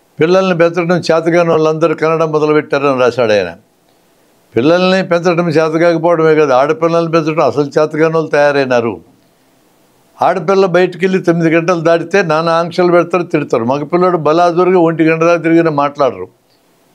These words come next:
ఏం అంతలా భయం? మగపిల్లల్ని పెంచడం చేతనైతే మన ఆడపిల్లలు భయపడాల్సిన అవసరం ఏముంది? లైంగికత అనేది స్త్రీ పురుషుల మధ్య ఒక అనివార్య అవసరమైన సామాజిక అవసరం. దాని చుట్టూ సైన్స్ ఉండాలి,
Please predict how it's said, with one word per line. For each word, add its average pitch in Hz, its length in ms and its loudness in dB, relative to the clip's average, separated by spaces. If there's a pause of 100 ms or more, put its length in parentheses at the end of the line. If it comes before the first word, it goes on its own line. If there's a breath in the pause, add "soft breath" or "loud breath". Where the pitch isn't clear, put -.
(140)
ఏం 190 120 2
అంతలా 175 400 2
భయం? 180 460 -2 (520)
మగపిల్లల్ని 185 540 0
పెంచడం 185 360 0
చేతనైతే 175 600 0
మన 180 140 0
ఆడపిల్లలు 175 500 0
భయపడాల్సిన 175 580 0
అవసరం 180 320 0
ఏముంది? 196 420 0 (300)
లైంగికత 196 680 2
అనేది 160 720 0 (480)
స్త్రీ 202 300 0
పురుషుల 175 440 0
మధ్య 147 520 2 (920)
ఒక 131 180 0
అనివార్య 170 880 0
అవసరమైన 180 760 0
సామాజిక 165 580 0
అవసరం. 165 500 -2 (480)
దాని 165 200 2
చుట్టూ 190 280 0
సైన్స్ 208 440 0
ఉండాలి, 185 460 0